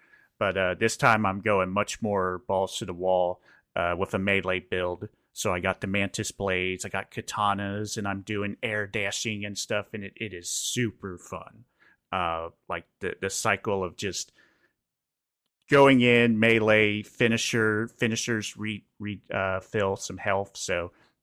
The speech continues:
you know, it's, like, super easy to, to just go in and do all of that stuff. And it makes me wanna, to eventually, like, make other characters because I'd like to,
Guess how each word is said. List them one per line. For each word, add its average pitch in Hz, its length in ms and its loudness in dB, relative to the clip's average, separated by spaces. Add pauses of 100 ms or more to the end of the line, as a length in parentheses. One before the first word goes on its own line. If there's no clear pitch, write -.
you 101 80 -8
know, 87 100 -4
it's, - 160 -8
like, 92 160 -6
super - 340 -4
easy 92 380 -10
to, 85 140 -10 (260)
to - 140 -12
just - 320 -10
go 95 260 0
in 87 480 -4
and 85 420 -8 (360)
do 95 180 -6
all 85 120 -2
of - 80 -16
that 90 200 -6
stuff. - 280 -10 (140)
And 90 300 -12 (800)
it 110 100 2
makes 123 240 4
me 127 140 6
wanna, 107 360 4 (260)
to 92 480 2 (180)
eventually, 101 540 -2
like, 90 260 -4
make 95 320 -6
other 101 260 -2
characters 135 760 0 (240)
because 110 320 0
I'd 104 220 0
like 98 260 0
to, 98 640 -4